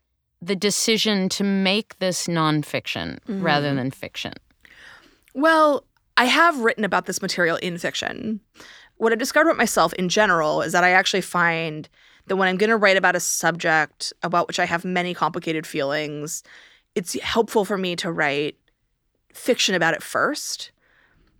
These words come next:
Speaker 2: because I sort of have all the tools I need at my disposal. I can, like, invent any creature, bring in any sort of being or beast or event or do whatever I wanna do. And that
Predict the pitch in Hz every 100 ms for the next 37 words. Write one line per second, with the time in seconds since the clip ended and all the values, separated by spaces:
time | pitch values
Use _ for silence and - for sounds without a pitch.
0 | _ 202 208 202 196 233 202 - 226 214
1 | 202 - 185 180 - 170 160 170 175 165
2 | 170 - 269 214 180 175 - 165 160 151
3 | - - - - _ - 208 202 226 202
4 | 185 - 196 - 180 175 190 196 175 185
5 | 180 175 170 170 180 180 175 170 165 165
6 | 170 - - 165 156 151 147 - - 185
7 | 180 170 165 - - 170 156 156 156 175
8 | 208 180 175 175 170 160 160 170 170 160
9 | 185 262 277 - - - - 202 208 214
10 | 214 -